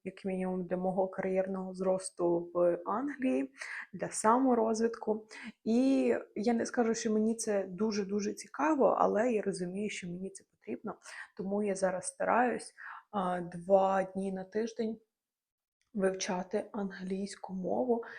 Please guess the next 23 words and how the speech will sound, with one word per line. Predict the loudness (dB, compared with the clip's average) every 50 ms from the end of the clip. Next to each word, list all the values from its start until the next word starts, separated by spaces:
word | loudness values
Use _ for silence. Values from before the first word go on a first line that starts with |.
| -16 -14 -10
наскільки | -10 -10 -10 -10 -10 -10 -10 -10 -10 -12 -12
це | -8 -6 -6 -4
можливо. | -2 -4 -4 -4 -2 -4 -2 -4 -6 -8 -14 _ _ -20 -18 -16 -16 -16 -12 _ 0
І | 4 4 4 4 2 -4 -14 _ _ _ -14
хочу | -4 0 2 2 2 0 -4
зробити | -4 -2 0 2 2 0 0 2
легенький | 0 2 2 0 0 -2 -2 -2 -2 -2
макіяж, | -2 -2 -2 -2 -2 0 0 0 0 0
як | -2 -2 0 0
бачите, | 2 2 2 0 -2 -8 -12 -12 -16 -16 _ _ _ _ _ _ _ _ _ _ _ _ _ -4
тому | -2 0 0 -2
що | -2 -4 -6
я | -4 -2 -2 -2
тут | -4 -4 -8 -10 -10 -10
от | -14 -14 -14 _
понадавлювала. | -6 -6 -4 -4 -4 -4 -4 -2 -2 0 0 0 0 0 2 2 2 2 2 2 0 -2 -6 -10 _ _
Вчора | -12 -8 -6 -4 -2 0 2
ввечері | 2 2 0 -2 -4 -8 -10 -6 -4 -4
в | -4 -4
мене | -4 -4 -4 -4 -4 -4 -6 -8 -8 _ _ _
трішки | -8 -6 -6 -6 -6 -10 -12 _ -6 -4 -4 -4 -8 -10 -12 -8
запалення | -8 -4 -2 -4 -4 -4 -6 -6 -4 -2 0 0 0 2 2 2 2 2 0 0 0 -2 -2 -6 -14 _ _ _ _ _ _ _ _ _ _ _
і | -6 -6 -6 -6 -8 -14